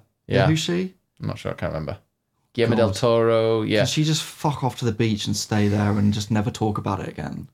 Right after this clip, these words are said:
Speaker 2: It's like Mario and Princess Peach.
Speaker 1: Oh, God, that was the worst line in the history of gaming.
Speaker 2: <gasps>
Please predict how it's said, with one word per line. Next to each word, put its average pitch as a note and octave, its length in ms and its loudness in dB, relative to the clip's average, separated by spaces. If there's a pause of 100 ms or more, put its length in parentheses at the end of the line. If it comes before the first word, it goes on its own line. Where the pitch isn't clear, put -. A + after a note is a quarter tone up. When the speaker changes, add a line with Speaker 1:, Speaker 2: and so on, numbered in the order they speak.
(260)
Speaker 2:
It's - 240 -8
like A#2 220 -2
Mario A#2+ 640 0
and A2 140 -4
Princess A#2+ 520 -4
Peach. G#2+ 280 2
Speaker 1:
Oh, A2 340 4 (240)
God, D#3 360 6
that D#3 120 6
was C#3 140 0
the D3+ 100 4
worst C#3+ 600 4
line D3 300 4
in B2+ 80 2
the A#2+ 60 2
history D3+ 640 2
of A2 180 -2
gaming. A#2+ 760 4
Speaker 2:
<gasps> F#3+ 380 -4